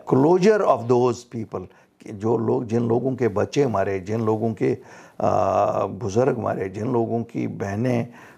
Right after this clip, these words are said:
माएँ सब उजड़ गईं और जिनको कहते थे इनका कोई पता नहीं, अननोन गनमैन ने, at least the Home Minister has given closure to those families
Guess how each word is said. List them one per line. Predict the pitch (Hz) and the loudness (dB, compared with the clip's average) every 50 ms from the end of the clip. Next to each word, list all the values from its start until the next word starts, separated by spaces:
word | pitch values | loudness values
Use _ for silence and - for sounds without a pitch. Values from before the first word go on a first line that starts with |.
| _ - | _ -4
माएँ | 95 101 113 120 123 127 123 113 | 0 2 2 2 2 2 0 -2
सब | 95 - - 113 - - - - _ - - - - | -4 -2 -2 -2 -2 -4 -8 -16 _ -20 -18 -8 -4
उजड़ | - 120 110 117 117 117 | -2 2 4 4 4 4
गईं | 104 104 95 90 92 87 - _ _ _ _ _ _ _ _ _ _ _ _ _ - - | 2 2 0 -2 -4 -10 -12 _ _ _ _ _ _ _ _ _ _ _ _ _ -4 -2
और | 117 110 117 | -2 -2 0
जिनको | 113 120 123 120 135 | 0 -2 0 0 -2
कहते | 123 - 110 104 - 117 | -2 -2 -4 -4 -4 -4
थे | 110 120 135 | -4 -2 -4
इनका | - - - 123 120 120 123 117 113 | -4 -4 -6 -6 -8 -8 -6 -8 -8
कोई | 117 - - 127 123 | -8 -6 -4 -4 -2
पता | 120 123 110 - 107 101 | -2 -2 -2 -2 -2 -4
नहीं, | 104 117 131 | -4 -4 -4
अननोन | - - 151 135 127 117 107 104 | -2 -2 0 0 0 -2 -2 -2
गनमैन | 101 95 95 95 95 95 98 95 92 85 - - | -2 -4 -4 -4 -4 -4 -4 -4 -6 -8 -10 -12
ने, | 107 - _ - - - _ _ _ _ - - 104 | -14 -14 _ -20 -20 -20 _ _ _ _ -6 -6 -6
at | - | -4
least | - 139 143 139 - - - - - - - - | -2 -2 -2 -2 -4 -10 -18 -20 -20 -12 -4 -2
the | 104 98 95 | -2 0 2
Home | 98 107 107 110 107 | 2 2 4 2 2
Minister | 107 120 110 92 - - - - - - - _ _ - - _ _ - - | 0 0 -4 -4 -6 -4 -4 -4 -4 -4 -10 _ _ -20 -20 _ _ -4 -4
has | 101 90 95 98 | -4 -2 0 0
given | 120 101 107 107 - - - - | 2 2 2 0 -2 -4 -2 2
closure | 110 110 117 120 113 117 104 | 4 6 6 6 6 4 2
to | - - 107 101 | 4 2 0 0
those | 90 104 98 98 98 95 - - | 2 0 0 0 -2 -2 -6 -6
families | - 101 101 104 98 98 110 139 151 - | -6 -4 -4 -2 -2 -2 0 -2 -2 -4